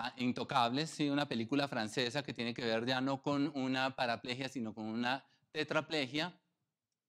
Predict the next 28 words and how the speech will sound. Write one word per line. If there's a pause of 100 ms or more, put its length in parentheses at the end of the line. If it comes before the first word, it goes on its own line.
(480)
Posteriormente
miramos
películas
que
tienen
que
ver
con
la
muerte
como, (220)
como
única
solución,
o
sea,
plantean
la
solución (180)
a
la
discapacidad
severa (160)
a
partir
de
la
muerte,